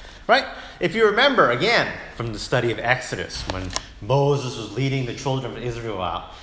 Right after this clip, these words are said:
there are many people that weren't happy, right? What did they say? They say, "Oh boy, I wish we could go back to Egypt. Things are better in Egypt," right? That's what some of them told Moses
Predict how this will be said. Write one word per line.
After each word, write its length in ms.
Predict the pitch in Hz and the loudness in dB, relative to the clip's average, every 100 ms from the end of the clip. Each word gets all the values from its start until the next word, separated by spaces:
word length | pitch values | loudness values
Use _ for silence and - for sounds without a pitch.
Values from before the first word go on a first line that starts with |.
| - - | -6 2
there 120 | 156 | 2
are 60 | |
many 240 | 143 220 233 | 4 2 2
people 360 | 180 160 170 165 | 2 2 4 6
that 160 | 170 | 6
weren't 180 | 175 196 | 4 4
happy, 360 | 233 269 - 127 | 4 2 2 6
right? 320 | 127 196 226 - - - | 8 8 6 -4 -14 -6
What 360 | 147 180 233 240 | 0 6 8 8
did 140 | 233 | 8
they 140 | 220 202 | 6 4
say? 560 | - 233 214 113 90 - - - - - - | 6 8 8 4 0 -8 -14 -18 -20 -14 -10
They 80 | |
say, 140 | 98 104 | -4 2
"Oh 220 | 117 131 | 6 6
boy, 280 | - 139 139 | 6 6 6
I 100 | 113 | 6
wish 240 | 127 135 | 2 -2
we 60 | - | -4
could 80 | - | -2
go 100 | 123 | 4
back 240 | 135 135 | 6 4
to 140 | 135 | 0
Egypt. 500 | 151 170 127 90 - - - - | 0 0 0 -4 -6 -16 -4 2
Things 220 | 151 135 | 2 2
are 60 | |
better 480 | 131 - 156 156 160 | -2 6 8 8 6
in 200 | 139 160 | 2 2
Egypt," 460 | 175 156 117 - - | -2 -2 -4 -8 4
right? 280 | 123 196 214 - - - - - - - - | 8 8 6 -6 -14 -16 -18 -20 -20 -18 -2
That's 200 | 107 - | -2 0
what 140 | 135 | -4
some 140 | - 143 | 0 0
of 60 | |
them 180 | 147 143 | 0 0
told 320 | - 202 147 | 2 2 2
Moses 720 | 160 302 254 151 - - - | 2 2 0 -4 -6 -10 -14